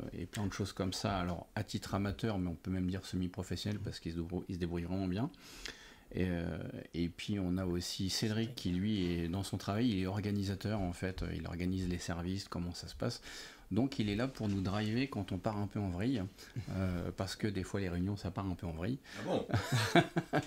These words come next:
Speaker 1: Bah, disons qu'on est très, on a beaucoup d'idées, on a plein de choses, euh, à, à dire, donc, euh, bah, de temps en temps on s'écarte du sujet et puis il est là pour tous nous recadrer, quoi.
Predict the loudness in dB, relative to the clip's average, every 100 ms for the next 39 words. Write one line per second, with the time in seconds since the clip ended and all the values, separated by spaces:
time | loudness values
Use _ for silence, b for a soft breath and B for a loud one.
0 | B B 2 4 6 4 4 4 2 2
1 | 4 2 0 2 4 4 2 2 4 4
2 | 4 2 2 4 4 4 4 4 2 2
3 | 0 2 4 4 2 2 2 0 0 -2
4 | B B B 0 2 4 2 2 4 4
5 | 4 2 0 0 0 0 0 0 0 -2
6 | -2 -2 0 0 0 0 0 2 0 0
7 | 0 -2 -2 0 2 2 0 -2 -4 0
8 | 0 0 -2 -8 -8 -8 -4 -6 -2 -2
9 | 0 -2 -4